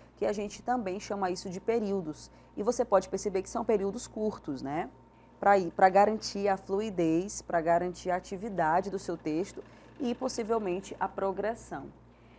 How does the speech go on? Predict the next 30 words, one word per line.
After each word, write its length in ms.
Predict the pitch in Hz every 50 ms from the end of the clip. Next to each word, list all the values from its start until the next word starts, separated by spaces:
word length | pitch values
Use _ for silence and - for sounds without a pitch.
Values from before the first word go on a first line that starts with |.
| - - -
Então, 140 | - 214 214
você 240 | 202 220 - 233 214
vai 320 | 185 185 202 214 233 262
citar 600 | 254 - - 277 269 - - 196 180 175 180 180
aqui 460 | - - 175 175 - - 180 190 185 -
os 200 | - 185 202 185
dois 420 | 175 165 196 190 220 285 339 302 277
argumentos 800 | 269 240 226 214 196 208 190 165 151 151 151 170 - - -
que 140 | - - 220
você 320 | 202 208 214 214 - 196 190
citou 380 | - - 233 - - 190 185
respectivamente 1200 | 190 170 220 220 220 - - 202 214 - - - 254 220 233 226 208 180 165 180 214 - - 226
na, 220 | 202 190 185 226 - -
na 140 | - 185 190
sua 200 | 190 - 180 175
tese 460 | 170 - 160 147 143 156 180 185 226 - - - - - - - - -
e 140 | 220 214 214
no 100 | 185 208
seu 200 | - - 185 170
desenvolvimento 720 | 170 170 165 170 160 170 165 170 185 185 190 202 196 226
um 160 | 220 220 226
e 20 | 254
no 120 | 247 269
seu, 180 | 254 - - 202
no 380 | - - 185 160 190 220 220
seu 140 | 220 - 202
desenvolvimento 680 | 185 202 202 196 208 208 196 196 196 190 185 185 - 269
dois. 360 | 233 202 135 104 - - - - - - - - - - - - - - - -
Em 80 | 285
seguida, 580 | 339 - - 285 240 196 185 175 185 180 233 262